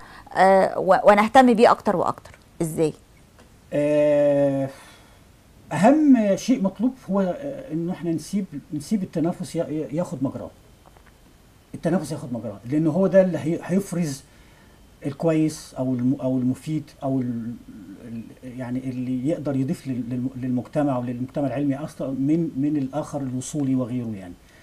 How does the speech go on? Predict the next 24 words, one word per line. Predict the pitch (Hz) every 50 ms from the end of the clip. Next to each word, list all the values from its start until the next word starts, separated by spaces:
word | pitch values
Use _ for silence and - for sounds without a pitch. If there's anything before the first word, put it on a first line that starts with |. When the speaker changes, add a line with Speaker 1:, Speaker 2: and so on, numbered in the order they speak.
| - - -
Speaker 2:
ففكره | - 143 127 208 190 95 -
التنافس | 139 - 160 143 156 175 - 180 180 - - 147
لازم | 160 151 147 139
تاخد | 156 156 - 143 123 131
مجراها | 113 135 151 151
ونتحملها، | 156 147 139 - - 156 156 151 156 117 - - - - - - - _ -
لانها | 117 110 107 127
دي | 120 151 185 180 165
لي-، | 156 160 143
ليها | 147 156 175 151
ضريبه، | 135 147 135 131 143 135 - - - - -
التنافس | - - 131 135 170 - 175 139 170
ليه | 175
ضريبه، | 143 135 131 123 113 - - - - - -
بمعنى | 113 123 135 139 151 180 202 - - - - - - 127
انه | 131 143 156 196 233 - - - - - -
لو | 113 117 120 147
انا | 160 180 185 180 185 - - - - 143
مثلًا | 151 147 170 156 131
عندي | 127 156 175 156 156
في | - -
الطلبه | 139 - 160 165 160 156
اللي | 139 135
عندي | 117 120 113 98 -